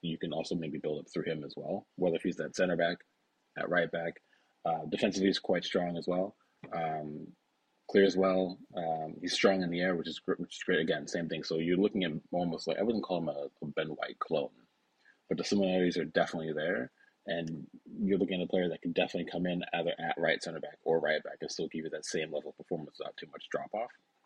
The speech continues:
I think that's kind of what you want, given, you know, we're gonna be in Champions League. He has Champions League experience.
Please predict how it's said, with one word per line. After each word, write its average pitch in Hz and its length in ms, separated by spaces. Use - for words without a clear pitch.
I 113 40
think 104 100
that's 92 140
kind 95 140
of 80 60
what 76 100
you 78 80
want, 85 260
given, 82 300
you 78 80
know, 76 60
we're 78 160
gonna 82 120
be 80 120
in 78 60
Champions 78 420
League. 87 240
He 92 80
has 87 100
Champions - 340
League - 120
experience. 90 560